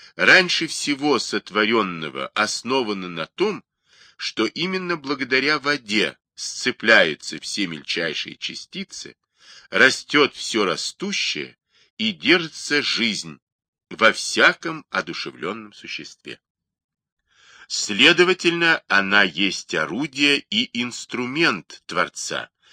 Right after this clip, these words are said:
когда он хочет творить что-либо из материи». И подобное этому сказано в Откровении в Коране в словах Аллаха:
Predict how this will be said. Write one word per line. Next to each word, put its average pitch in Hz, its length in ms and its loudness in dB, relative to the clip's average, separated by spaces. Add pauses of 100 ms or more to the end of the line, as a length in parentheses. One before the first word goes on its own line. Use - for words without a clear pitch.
(140)
когда 107 400 6
он 104 120 0
хочет - 640 0
творить 76 460 -4
что-либо 127 560 -4
из 92 280 -10
материи». - 560 -12 (840)
И - 100 -2
подобное 185 800 4
этому 143 420 -2
сказано 123 840 0
в 80 140 -12
Откровении 85 760 -4
в - 120 -20
Коране 151 560 -2 (220)
в - 60 -14
словах 87 540 -2
Аллаха: 73 520 -8